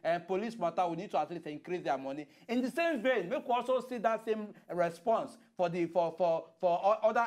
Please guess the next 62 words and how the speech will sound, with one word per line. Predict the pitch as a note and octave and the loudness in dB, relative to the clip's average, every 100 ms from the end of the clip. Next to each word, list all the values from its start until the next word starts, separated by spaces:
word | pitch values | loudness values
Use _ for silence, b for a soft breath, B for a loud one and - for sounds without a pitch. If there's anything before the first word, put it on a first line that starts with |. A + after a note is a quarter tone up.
| A3+ | 2
arms | G3+ E3+ | 0 2
of | F3 C3+ | 0 2
government. | G3 F#3+ E3+ | 2 2 -2
I | G3+ | -2
mean, | A3 | -2
for | A3+ G#3+ | 0 0
other, | A3+ A#3+ A#3 A3+ - | 2 2 0 -6 -2
uh, | |
uh, | F3+ F3+ E3+ E3+ E3 | 2 4 2 2 -2
security, | - F3 G#3+ A3 A3+ A3 G#3+ | -2 -2 -2 -2 -2 0 4
um, | E3+ E3 - | 2 2 -4
um, | D#3 D#3+ D#3+ D#3 | -2 0 -2 0
uh, | E3+ | 0
parasitors | E3+ D#3 D3+ A3+ G3 C3 B - | 2 2 0 0 0 0 B 2
wey | G#3+ | 2
be | G#3 | 4
say | - G#3 | 2 2
dem | F#3 | 2
dey | F3 | 0
serve | E3+ A#3 A3+ | 0 2 2
this | G3+ | 0
country, | - F#3 D3+ | 0 -2 -2
the | D3+ F3 | -4 0
army, | F#3+ G3+ | 0 0
the | D3+ | -6
navy, | D#3 G3 F3+ C3+ B B | -2 0 0 -2 B B
the | D3+ F3+ | -4 2
air | G#3+ | 2
force, | A3 F#3 | 4 0
dem, | D#3+ D3 | 0 -2
everybody | G#3+ A#3+ C4 A3+ A3 | 0 0 0 0 2
wey | G#3 | 4
dey | G#3 G3 | 4 0
involved. | E3 E3 | 0 -2
Because | F#3 A3 G#3+ B B B | 0 -2 -2 B B B
for | A#3 | 0
armies | A#3 B3 D4+ B3 | 4 4 2 0
to | - G3 | 0 2
go | A3+ | 2
lose | A#3 A3+ | 2 0
their | F3 F3 | 0 2
lives | F3+ F#3 C#3 C3 | 2 0 -2 -6
in | E3+ | -6
the | |
course | F3+ G#3 G3+ | -2 -2 -2
of, | D#3 | 0
um, | D#3 D3 - | 0 -2 -4
trying | - G3+ | 0 0
to | G3 | 0
protect | - E3+ E3 - G3 G3 | -4 -6 -2 2 2 2
our | D#3+ D#3 | 0 2
country, | F#3 F#3+ F#3+ C#3 B | 2 0 -2 -10 B
na | E3 F3+ | -2 0
something | A3+ C#4+ B3+ | 2 0 0
wey | A3+ | -2
be | |
say | G3 G#3+ | 0 0
e | |
dey | F3 G3+ | 2 4
very, | G3+ G3 | 4 4
very | F#3 F#3 | 2 0
strong. | D#3+ F3+ C3+ | -2 -2 -4